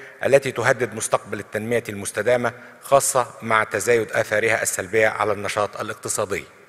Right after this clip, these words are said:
وفي هذا الإطار، نجح قطاع البترول المصري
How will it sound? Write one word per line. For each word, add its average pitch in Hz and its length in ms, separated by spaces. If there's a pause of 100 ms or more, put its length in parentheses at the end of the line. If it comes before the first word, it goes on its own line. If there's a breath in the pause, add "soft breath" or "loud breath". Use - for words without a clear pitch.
(960 soft breath)
وفي 123 220
هذا 131 180
الإطار، 110 460 (880 loud breath)
نجح 135 260
قطاع 120 300
البترول 113 460
المصري 113 480